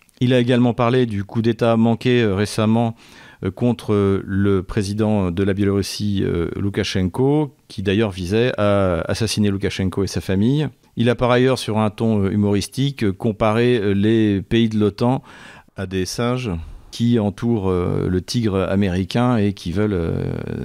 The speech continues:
absolument tout faire pour lui plaire et, et qui en rajoutent. Donc là, évidemment, ça nous concernait également, puisqu'en plus, il a parlé du fait que c'est la Russie qui fixait ses lignes rouges. Beaucoup de dirigeants occidentaux ont parlé, euh, de lignes rouges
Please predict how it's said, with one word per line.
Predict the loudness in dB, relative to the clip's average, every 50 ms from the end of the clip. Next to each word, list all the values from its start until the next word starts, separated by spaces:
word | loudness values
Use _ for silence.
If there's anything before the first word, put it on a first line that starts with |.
| -8 -6 -6
absolument | -6 -6 -6 -4 -2 0 2 2 2 0 0 -2 -8 -18 -20 -20 -20 -14 -6
tout | -6 -4
faire | -2 0 -2 -2
pour | -2 -2 -4 -4
lui | -4 -4
plaire | -4 0 0 2 2 2 2 2
et, | 2 2 2 2 0 0 -2
et | 0 0 0 0 0
qui | -2 -2 0 0
en | 0 0
rajoutent. | 0 0 -2 0 0 -2 -2 -4 -4 -4
Donc | -4 -4 -2 -2
là, | 0 0 0 0 -2
évidemment, | -4 -4 -4 -2 -2 0 0 -2 -2
ça | -4 -4 -4 -2 0 0
nous | -2 -2
concernait | -2 -4 -4 -2 0 0 2 2 2 2 0 -2 -4 -4
également, | -4 -2 0 0 2 2 2 2 0 -2 -4 -10 -20 -20 -20 -20 -20 -20 _
puisqu'en | -14 -10 -6 -4 -4
plus, | -2 -2 -2 0 2
il | 2
a | 0 2
parlé | 2 0 2 2 4 4 2 2 0 -2 -8 -16 -14
du | -8 -6 -6
fait | -4 -2 -2 -2 -2 -2
que | -2 -2
c'est | -2 0 0 0
la | 2 2
Russie | 2 0 0 0 -2 -4 -4
qui | -4 -8 -10
fixait | -8 -8 -4 -4 -2 0 0 0 0 -2
ses | -2 -4 -2
lignes | 0 0 2 2 0
rouges. | 0 0 -2 -2 -4 -8 -12 -8 -4
Beaucoup | -4 -2 0 0 -2
de | 0 0
dirigeants | 0 2 2 2 2 2 0 0
occidentaux | 0 -2 -2 0 0 0 0 2 2 2 2
ont | 2 0
parlé, | 0 0 0 2 2 2 2 2
euh, | 2 2 0 0
de | 0 0
lignes | 2 2 2 2 2
rouges | 2 2 0 0 2 2